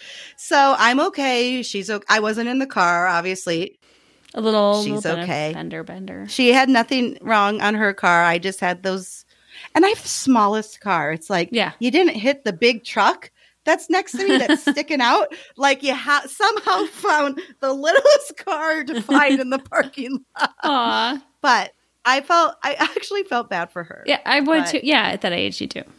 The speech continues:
Speaker 1: You do. You know, it, it is, it's not great. It's a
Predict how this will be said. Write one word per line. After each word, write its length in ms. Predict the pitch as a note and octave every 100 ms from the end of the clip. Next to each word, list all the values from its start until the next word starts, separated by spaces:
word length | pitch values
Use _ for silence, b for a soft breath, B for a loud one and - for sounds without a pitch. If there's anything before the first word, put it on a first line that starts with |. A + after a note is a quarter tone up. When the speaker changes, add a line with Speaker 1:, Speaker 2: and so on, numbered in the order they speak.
| _ _ _ _
Speaker 1:
You 160 | D4+ F#4
do. 340 | G4+ G4+ B3+
You 160 | B3 D4+
know, 160 | D4+
it, 140 | D4 C#4+
it 160 | D4 D#4+
is, 240 | E4 -
it's 400 | D4 - - - -
not 320 | C#4+ D4 D#4 -
great. 480 | G#3 B3+ B3 F3+ -
It's 220 | G3+ -
a 220 | G3+ -